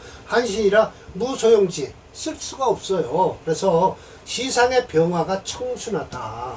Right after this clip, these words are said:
아, 이거 병화 쓰겠다는 것이죠. 이 설신, 일주를 설하면서 조가 됨으로써 쏙 육신을 쏘니 소위, 어, 뭐야, 용지 동목, 그 겨울나무는 저걸 쓰는 것이니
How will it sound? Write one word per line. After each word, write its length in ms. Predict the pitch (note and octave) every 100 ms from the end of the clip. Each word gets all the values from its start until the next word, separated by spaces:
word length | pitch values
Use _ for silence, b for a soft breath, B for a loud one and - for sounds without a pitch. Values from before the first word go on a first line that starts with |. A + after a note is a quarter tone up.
| - -
아, 160 | F#3
이거 220 | A3+ G3+ -
병화 260 | D#3 D#3
쓰겠다는 580 | E3+ F#3+ E3 - D#3 B2+
것이죠. 460 | A2 - - E3+ - - - - B B B B -
이 160 | D4
설신, 480 | D4 B3 - A3 D3+
일주를 480 | G#3 C#4+ - D4 C#4+
설하면서 680 | - B3+ B3 G#3 F#3+ G#3+ G3+
조가 580 | D#3 D3+ D#3 G3+ A3 -
됨으로써 520 | F3 F3 D#3+ - G3
쏙 260 | - E3+ C#3
육신을 340 | C#3 F3 F#3+
쏘니 520 | F#3+ D#3 C#3+ C3 C#3+ - B B
소위, 440 | - C#4 C4+ F3+ - B B B -
어, 440 | E3 F3 D3+ B2+ - - - - F3+
뭐야, 320 | D#3+ C#3+ F#3+
용지 400 | F#3+ C4 C4 C4+
동목, 400 | A3+ G#3 G3+ - - - - - -
그 180 | D#4 - -
겨울나무는 760 | - G3 C4 A#3 D#3+ F3+ G#3+
저걸 340 | - D#3 B3 C4
쓰는 340 | - B3 A3+
것이니 500 | G3+ D3+ E3+ A3 F#3